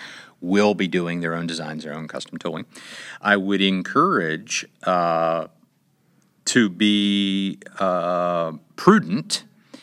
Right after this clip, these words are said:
in the validation of their idea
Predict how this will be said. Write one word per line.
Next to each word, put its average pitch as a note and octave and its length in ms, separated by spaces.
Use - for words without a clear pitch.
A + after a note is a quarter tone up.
in G2+ 280
the F#2+ 80
validation F#2+ 1300
of E2+ 300
their E2+ 400
idea E2+ 680